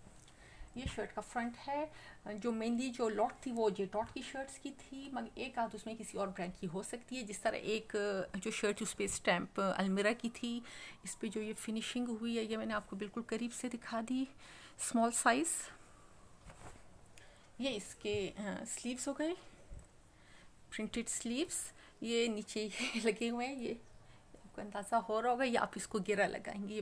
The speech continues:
बांधेंगे, वो फिर आपने खुद ही करना है। ये sleeves के साथ जो लगे हुए हैं, ये मैंने आपको दिखा दिए, दोनों तरफ लगे हुए हैं,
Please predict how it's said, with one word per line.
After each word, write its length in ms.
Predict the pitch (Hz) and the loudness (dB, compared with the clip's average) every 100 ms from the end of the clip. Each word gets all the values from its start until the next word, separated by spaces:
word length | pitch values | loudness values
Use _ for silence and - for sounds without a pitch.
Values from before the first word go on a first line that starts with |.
| 190 | -2
बांधेंगे, 400 | 196 202 220 214 | -2 -2 -2 0
वो 100 | 190 | -2
फिर 200 | - 208 | 4 6
आपने 200 | - 196 | 6 4
खुद 200 | - 185 | -4 -6
ही 60 | 185 | -4
करना 260 | - - | -6 -6
है। 260 | - - - - - - - - | -6 -8 -18 -18 -16 -16 -16 -10
ये 220 | 226 240 277 | -6 -6 -6
sleeves 340 | - - 220 - | -8 -6 -6 -4
के 100 | 214 | -6
साथ 400 | - 190 - - - - | -2 -2 -2 -8 -16 -12
जो 80 | - | -8
लगे 240 | 202 202 | -6 -6
हुए 160 | 214 220 | -8 -8
हैं, 140 | 233 233 - - - - - - - - - - - - - - - - - - - - - | -10 -12 -20 -20 -20 -20 -20 -20 -20 -20 -20 -20 -20 -20 -20 -20 -20 -20 -20 -18 -18 -18 -8
ये 60 | 214 | -6
मैंने 180 | 220 220 | -2 -2
आपको 200 | 202 214 | -2 -4
दिखा 300 | 214 - 208 | -6 -2 -2
दिए, 260 | 202 240 262 | 0 -2 0
दोनों 260 | 220 226 | 0 -2
तरफ 280 | 240 240 247 | -2 -4 -2
लगे 200 | 247 240 | -6 -2
हुए 180 | 254 285 | 0 2
हैं, 80 | 302 | 2